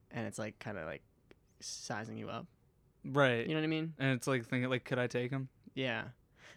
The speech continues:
Speaker 1: Maybe I was <laughs> just too close to this guy.
Speaker 2: Maybe. I, maybe we were just high. That's
Speaker 1: I
Speaker 2: also
Speaker 1: was
Speaker 2: the thing
Speaker 1: really
Speaker 2: is that, like,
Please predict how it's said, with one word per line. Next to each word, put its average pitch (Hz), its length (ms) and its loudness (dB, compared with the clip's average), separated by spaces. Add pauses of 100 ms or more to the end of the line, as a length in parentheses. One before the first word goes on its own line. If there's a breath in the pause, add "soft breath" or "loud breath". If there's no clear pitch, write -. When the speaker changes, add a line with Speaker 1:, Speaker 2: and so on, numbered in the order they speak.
Speaker 1:
Maybe 185 240 8
I 220 60 8
was 185 120 8
<laughs> 185 80 8
just - 100 8
too 175 200 8
close 185 340 6
to - 80 -2
this 151 220 0
guy. - 320 -2
Speaker 2:
Maybe. 147 320 8
I, 127 100 6
maybe 180 240 4
we 262 80 4
were 202 60 4
just 147 180 -2
high. 131 220 4
That's 214 200 6
Speaker 1:
I 302 100 10
Speaker 2:
also 330 120 10
Speaker 1:
was 202 160 10
Speaker 2:
the 143 100 6
thing - 100 10 (100)
Speaker 1:
really 131 100 6
Speaker 2:
is 160 160 4
that, 156 160 8
like, 143 280 6